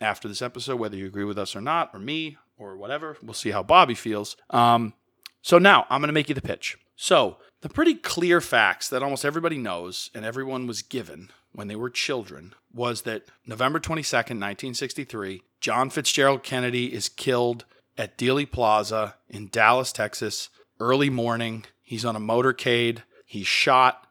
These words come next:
He's rushed to Parkland Memorial Hospital. He dies. He's flown back. There's the famous scene of his son saluting the coffin.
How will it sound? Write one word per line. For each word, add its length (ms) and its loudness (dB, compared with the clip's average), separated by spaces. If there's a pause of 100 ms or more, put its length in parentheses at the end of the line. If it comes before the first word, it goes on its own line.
He's 260 -12
rushed 320 0
to 60 -8
Parkland 500 -2
Memorial 420 -4
Hospital. 580 0
He 140 -14
dies. 680 0 (220)
He's 200 -8
flown 340 -8
back. 540 2 (100)
There's 200 -10
the 100 -14
famous 380 -8
scene 240 -8
of 100 -10
his 100 -8
son 260 -4
saluting 360 -8
the 60 -14
coffin. 680 -2